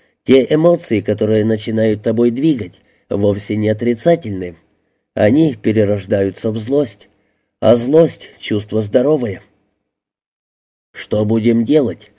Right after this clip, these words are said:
спросил Пётр, правильно решив, что тактику следствия надо менять. «Ничего не будем делать». «Это как?» «Будем сидеть и думать».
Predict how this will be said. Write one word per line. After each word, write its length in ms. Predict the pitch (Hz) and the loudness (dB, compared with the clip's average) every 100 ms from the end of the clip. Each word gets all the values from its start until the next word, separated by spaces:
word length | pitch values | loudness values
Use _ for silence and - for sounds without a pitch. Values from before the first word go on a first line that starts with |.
| _ - | _ -20
спросил 560 | - 101 104 117 117 | -4 -2 0 0 0
Пётр, 480 | 127 160 - 101 - _ _ | 4 2 2 -6 -10 _ _
правильно 540 | - 101 113 117 117 113 | -2 2 2 2 2 4
решив, 460 | 120 - 160 139 | 2 2 0 0
что 220 | - - | -2 -4
тактику 500 | 101 104 101 107 107 | -2 -2 -4 -6 -6
следствия 720 | 110 - 156 131 - 104 101 - | -6 0 0 0 -4 -4 -4 -4
надо 340 | 101 98 92 | -6 -4 -2
менять. 480 | 104 120 143 123 - _ _ _ _ _ _ _ _ _ _ - | -2 0 -2 -4 -10 _ _ _ _ _ _ _ _ _ _ -8
«Ничего 640 | 101 104 104 135 135 165 | -4 -2 -2 0 4 4
не 160 | 127 101 | 4 0
будем 380 | 104 101 110 | -4 -2 -2
делать». 420 | 110 139 113 - - _ _ _ _ _ _ _ 104 | 0 -2 -4 -10 -20 _ _ _ _ _ _ _ -2
«Это 320 | 101 110 110 | 0 0 -2
как?» 380 | 143 135 - _ _ _ _ _ _ _ _ _ - | 0 -2 -4 _ _ _ _ _ _ _ _ _ -8
«Будем 460 | 95 110 110 117 | -2 0 2 0
сидеть 480 | 113 127 123 151 113 | 0 -2 0 0 0
и 100 | 110 | -4
думать». 480 | 107 143 120 104 | 0 0 -2 -6